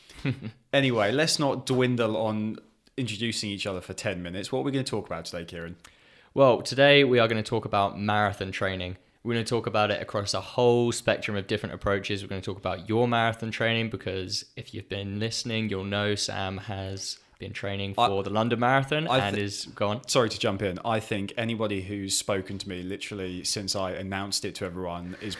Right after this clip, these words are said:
Speaker 2: pretty
Speaker 1: <laughs>
Speaker 2: aware of it. I have made no secret hiding it, and it's g-, genuinely, it's got to that point where when I ran my five-minute mile, um, you know, all those months ago, when I was training for that,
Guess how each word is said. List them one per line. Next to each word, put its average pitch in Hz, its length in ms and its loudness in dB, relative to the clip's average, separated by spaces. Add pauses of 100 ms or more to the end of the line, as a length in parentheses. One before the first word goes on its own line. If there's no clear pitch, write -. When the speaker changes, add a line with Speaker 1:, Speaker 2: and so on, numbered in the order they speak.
(160)
Speaker 2:
pretty 113 540 0
Speaker 1:
<laughs> 95 100 0
Speaker 2:
aware 95 300 -2
of 90 160 -6
it. 92 60 -4
I 107 180 0
have 104 140 -2
made 98 260 -4
no 107 380 0
secret 92 480 -4
hiding 95 460 -2
it, 90 260 -8 (560)
and 90 340 -6 (400)
it's 110 180 -2 (260)
g-, - 180 -8
genuinely, 104 500 0
it's 95 120 -4
got 131 220 0
to 117 60 -10
that 113 220 -2
point 85 360 -4
where 90 160 -6
when 107 140 -4
I 123 120 0
ran 123 180 0
my 110 100 -2
five-minute 101 480 -2
mile, 95 420 -4
um, 92 380 -6
you 95 60 -8
know, 87 120 -8
all 92 80 -10
those 92 200 -6
months 95 220 -4
ago, 85 280 -6 (760)
when 113 160 -2
I 123 60 4
was 127 80 0
training 113 300 -2
for 101 140 -6
that, 87 340 0